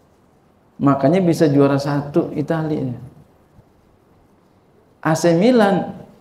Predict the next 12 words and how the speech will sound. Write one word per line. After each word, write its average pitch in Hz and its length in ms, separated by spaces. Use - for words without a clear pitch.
perorangannya 165 800
mantep-mantep, 196 880
cabutannya 135 640
mahal-mahal. 123 1040
Tapi 151 320
kalah 165 320
mulu. 202 640
Emang 214 240
kenapa? 220 720
Karena 175 480
nggak 160 240
kerjasama. 156 720